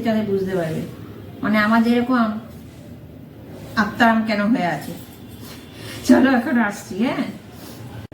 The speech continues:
দেখো, এখন কটা বাজে, দেখতে পাচ্ছ? দশটা বাজতে দশ। এই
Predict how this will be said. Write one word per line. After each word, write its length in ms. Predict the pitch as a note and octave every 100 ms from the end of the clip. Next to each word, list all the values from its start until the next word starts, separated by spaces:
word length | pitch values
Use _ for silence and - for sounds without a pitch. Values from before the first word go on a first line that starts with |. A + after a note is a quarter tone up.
| - - - - - - - - - A3+ G#3+
দেখো, 280 | G#3 - C4+ A#3
এখন 140 | B3+ B3+
কটা 220 | A#3+ G#3+ A3+
বাজে, 280 | G#3+ G#3 B3 D4+ D4 - - - - - - - - -
দেখতে 200 | A#3 C4+
পাচ্ছ? 180 | C4+ C4+ B3 B3 B3 - - - G3 G#3+
দশটা 300 | A3 G3+ A#3
বাজতে 260 | A3 A3 A3+ A3 F#3+
দশ। 220 | F3+ E3+ - - - - - - - - -
এই 60 | A3+